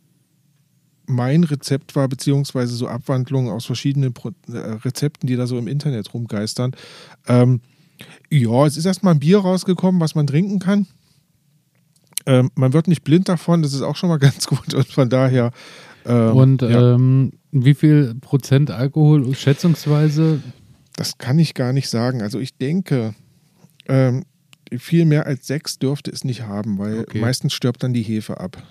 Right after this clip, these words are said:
Speaker 1: ne? Ähm, bin mir aber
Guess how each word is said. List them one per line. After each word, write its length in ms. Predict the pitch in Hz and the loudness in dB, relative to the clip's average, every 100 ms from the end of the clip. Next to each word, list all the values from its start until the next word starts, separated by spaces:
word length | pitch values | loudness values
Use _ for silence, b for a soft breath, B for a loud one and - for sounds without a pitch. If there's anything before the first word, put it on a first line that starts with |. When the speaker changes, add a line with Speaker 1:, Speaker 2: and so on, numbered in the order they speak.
| - | -10
Speaker 1:
ne? 200 | 110 117 B B B B _ | -8 -8 B B B B _
Ähm, 420 | 127 127 123 127 170 _ _ _ _ _ _ - | 2 2 2 -2 -6 _ _ _ _ _ _ 2
bin 160 | 151 | 6
mir 160 | 175 160 | 6 4
aber 440 | 139 147 143 143 | 2 4 4 4